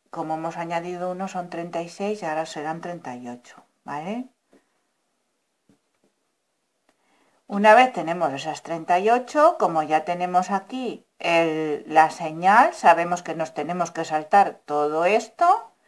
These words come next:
y empezar a hacer el abanico aquí.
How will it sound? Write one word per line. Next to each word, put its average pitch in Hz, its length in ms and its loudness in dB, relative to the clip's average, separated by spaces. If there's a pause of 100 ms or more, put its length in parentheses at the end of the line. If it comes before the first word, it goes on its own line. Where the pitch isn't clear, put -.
(1500)
y 339 320 -4 (1000)
empezar 202 760 4
a 175 100 2
hacer 208 500 0
el 165 400 -4
abanico 170 720 4
aquí. 233 680 4